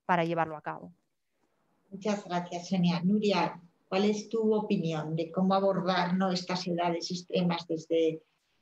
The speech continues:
Speaker 2: desde la investigación? ¿Cómo, cómo lo ves?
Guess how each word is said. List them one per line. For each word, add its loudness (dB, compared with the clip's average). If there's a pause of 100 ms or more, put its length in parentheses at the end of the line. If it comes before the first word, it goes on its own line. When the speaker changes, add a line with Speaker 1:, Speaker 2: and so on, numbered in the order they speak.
(240)
Speaker 2:
desde 2
la 2
investigación? 2 (260)
¿Cómo, -2
cómo 0
lo 2
ves? -6